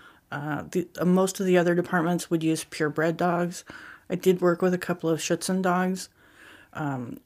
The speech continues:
Schutzens are trained by somebody else, and then they're brought in and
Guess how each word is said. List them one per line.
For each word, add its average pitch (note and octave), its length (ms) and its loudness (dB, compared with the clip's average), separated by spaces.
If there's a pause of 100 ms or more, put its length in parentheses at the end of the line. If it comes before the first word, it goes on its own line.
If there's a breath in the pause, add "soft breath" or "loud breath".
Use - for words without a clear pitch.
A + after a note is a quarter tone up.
Schutzens G3+ 680 0 (120)
are D#3+ 440 2 (120)
trained E3+ 360 0
by D#3+ 120 4
somebody D#3+ 380 0
else, F3 260 2
and E3 140 2
then D#3 100 2
they're D#3 80 2
brought D#3 300 2
in D#3 380 2
and C#3+ 260 -4